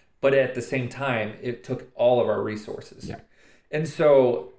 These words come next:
Speaker 1: I needed a, a job, and it was getting a little tight. Bills needed to come.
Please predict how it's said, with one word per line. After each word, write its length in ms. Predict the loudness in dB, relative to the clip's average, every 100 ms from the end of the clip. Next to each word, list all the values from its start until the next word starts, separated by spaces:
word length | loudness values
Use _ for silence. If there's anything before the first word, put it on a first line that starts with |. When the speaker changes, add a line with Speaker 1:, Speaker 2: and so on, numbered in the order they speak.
| _
Speaker 1:
I 140 | -4 -2
needed 380 | 0 2 2 2
a, 220 | -2 -6
a 20 |
job, 420 | -2 -2 -4 -8 -18 _ -4
and 440 | -2 0 -2 -6 -14 -16 -4
it 80 | 0
was 180 | 0
getting 200 | -2 -4
a 20 | 0
little 240 | 0 0
tight. 460 | -2 -2 -2 -4 -16 _
Bills 240 | -4 -2 -2
needed 300 | -6 -8 -12
to 40 |
come. 420 | -12 -8 -8 -8